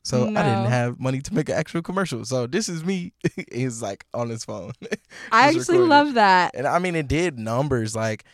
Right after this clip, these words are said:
Speaker 1: he
Speaker 2: Well,
Speaker 1: made,
Speaker 2: he,
Speaker 1: like,
Speaker 2: he,
Speaker 1: ninety million off
Speaker 2: he
Speaker 1: his
Speaker 2: made everything
Speaker 1: website.
Speaker 2: on his website
Speaker 1: Yeah,
Speaker 2: twenty dollars.
Speaker 1: so that's
Speaker 2: Yeah.
Speaker 1: what the commercial was about. And he was like,
Speaker 2: That was good marketing.
Speaker 1: "Great marketing, right?" I mean, it's Kanye.
Speaker 2: It's,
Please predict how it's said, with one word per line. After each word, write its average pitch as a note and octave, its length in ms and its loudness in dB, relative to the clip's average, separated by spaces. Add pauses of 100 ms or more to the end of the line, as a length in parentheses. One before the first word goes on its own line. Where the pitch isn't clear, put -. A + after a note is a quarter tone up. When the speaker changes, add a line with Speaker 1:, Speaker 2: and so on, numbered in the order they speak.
(220)
Speaker 1:
he C#3+ 120 -6
Speaker 2:
Well, C#4 100 2
Speaker 1:
made, - 80 2
Speaker 2:
he, E4+ 40 6
Speaker 1:
like, E4+ 160 6
Speaker 2:
he, B2+ 80 -2
Speaker 1:
ninety B2 320 2
million A2+ 520 0 (120)
off - 80 -2
Speaker 2:
he D#4 40 4
Speaker 1:
his D4 40 4
Speaker 2:
made E4 160 4
everything D#4+ 320 0
Speaker 1:
website. D4+ 60 2
Speaker 2:
on C#4+ 80 0
his C4+ 120 -2
website D4 240 -6 (100)
Speaker 1:
Yeah, - 120 -16
Speaker 2:
twenty A2+ 160 2
dollars. G#2+ 260 -2
Speaker 1:
so A#2 60 -2
that's B2+ 160 4
Speaker 2:
Yeah. - 40 2
Speaker 1:
what - 80 0
the B2+ 40 -4
commercial A2 380 -4
was G2+ 120 -4
about. G2 320 -4 (420)
And G2 180 -2
he G2 160 0
was G2+ 100 -2
like, G2+ 280 -6
Speaker 2:
That F#3 120 -4
was C4+ 140 -2
good A3+ 160 -4
marketing. G#3+ 460 -4
Speaker 1:
"Great G3 280 -2
marketing, G2 440 -6
right?" A#2+ 360 -2
I A2+ 40 -2
mean, A#2+ 120 0
it's C3 80 -6
Kanye. - 380 -12 (280)
Speaker 2:
It's, A#3+ 220 -4